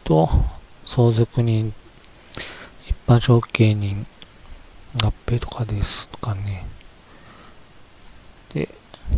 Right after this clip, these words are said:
被承継人に関するものは取れると。えー、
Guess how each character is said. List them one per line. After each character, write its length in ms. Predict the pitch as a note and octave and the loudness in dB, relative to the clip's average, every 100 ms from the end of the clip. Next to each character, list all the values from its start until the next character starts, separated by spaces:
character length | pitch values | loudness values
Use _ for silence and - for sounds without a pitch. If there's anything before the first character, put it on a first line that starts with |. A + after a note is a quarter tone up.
| - - - - - - | -4 -8 -20 -20 -20 -20
被 300 | - D3+ E3 | -4 -4 -2
承 240 | - B2 A2+ | -4 -2 -2
継 160 | - | -2
人 220 | A2+ A2 G#2+ | -2 -2 -2
に 80 | |
関 200 | - A2 | 0 0
す 120 | A2 - | 0 -2
る 80 | |
も 100 | C#3 | 0
の 60 | C3 | 0
は 60 | A2+ | -2
取 180 | A2 | 0
れ 60 | G2+ | 0
る 100 | F#2+ | 0
と。 180 | - - - - - - - - - - - - - - - - - - - | -4 -6 2 4 4 4 2 -6 -20 -20 -20 -20 -20 -20 -20 -20 -20 -20 -10
え 20 | |
ー、 680 | C#3 B2+ B2 A#2 A#2 A#2 C3 | -4 -2 -2 -2 -2 -4 -4